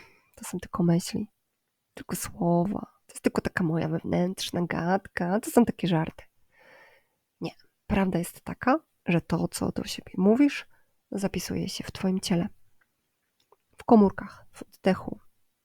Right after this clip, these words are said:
w postawie ciała, w twoich decyzjach, w twoich energiach, w twoich marzeniach i w tym, co się w twoim życiu pojawia.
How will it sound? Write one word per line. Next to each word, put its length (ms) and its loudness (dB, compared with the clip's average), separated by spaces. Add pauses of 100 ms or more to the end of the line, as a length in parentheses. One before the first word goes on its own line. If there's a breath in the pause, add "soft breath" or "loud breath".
(400)
w 60 -20
postawie 340 0
ciała, 480 0
w 120 -18
twoich 220 -2
decyzjach, 480 -4
w 60 -20
twoich 200 -6
energiach, 600 -2 (640 loud breath)
w 60 -4
twoich 280 2
marzeniach 440 2
i 40 -2
w 80 -8
tym, 460 4
co 140 -4
się 140 -4
w 280 -16 (140)
twoim 440 4
życiu 240 -6
pojawia. 380 -14